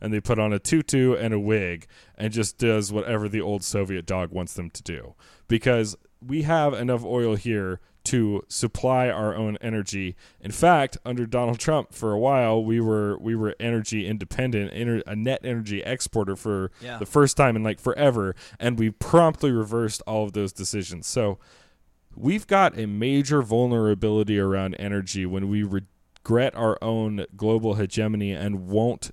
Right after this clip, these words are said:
Speaker 1: drill our own energy. It is a dumb play. And now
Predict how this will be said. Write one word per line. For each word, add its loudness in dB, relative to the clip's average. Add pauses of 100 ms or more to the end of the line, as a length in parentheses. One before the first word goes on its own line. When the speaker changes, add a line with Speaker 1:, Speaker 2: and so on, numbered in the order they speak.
(100)
Speaker 1:
drill 2
our -4
own -6 (140)
energy. -8 (340)
It -2
is -6
a -8
dumb -4 (100)
play. -4 (300)
And -4
now 0